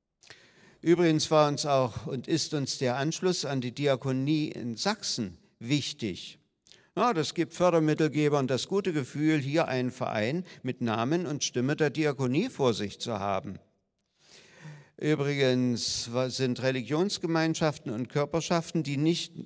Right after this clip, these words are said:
die nach ihren Zielen nicht dem Zweck des Vereins und den kirchlichen Grundlagen der F-Lut-Landeskirche Sachsens entsprechend,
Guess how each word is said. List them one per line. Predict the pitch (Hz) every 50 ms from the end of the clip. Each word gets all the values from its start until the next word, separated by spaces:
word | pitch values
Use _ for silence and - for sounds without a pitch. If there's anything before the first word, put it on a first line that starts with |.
| - _ _ -
die | 147 147
nach | 139 143 139 - -
ihren | 147 143 131 127 123 117
Zielen | - - 220 220 208 180 139 117 113 127
nicht | 175 247 247 - - -
dem | 135 113 110
Zweck | - - - 127 139 139 - -
des | - 123 - -
Vereins | - 104 - 117 117 135 147 147
und | - - 143 127 - - - - _ -
den | 127 117 110
kirchlichen | - 151 147 143 139 143 131 110 - 120 113
Grundlagen | - - 151 160 160 156 - 113 113 107 104 107 110 104
der | 117 113 -
F-Lut-Landeskirche | 127 117 - - 117 110 113 117 110 113 113 104 98 - - - 113 107 101 107
Sachsens | 101 104 113 110 104 - - 151 127 123 - - - - -
entsprechend, | 139 139 131 - - - 139 143 - - 170 165 -